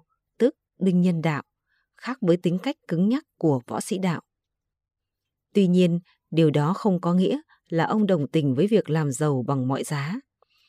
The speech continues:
Những cách làm tiền bỉ ổi bị ông vạch ra trong Kho tàng Vĩnh Cửu với lời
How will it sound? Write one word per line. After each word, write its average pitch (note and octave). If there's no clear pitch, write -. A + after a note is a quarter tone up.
Những E3+
cách C4
làm E3
tiền C3+
bỉ C#3
ổi C3+
bị D#3+
ông F3
vạch E3
ra E3+
trong D#3+
Kho F#3+
tàng D#3+
Vĩnh B3+
Cửu C#3
với D#3
lời E3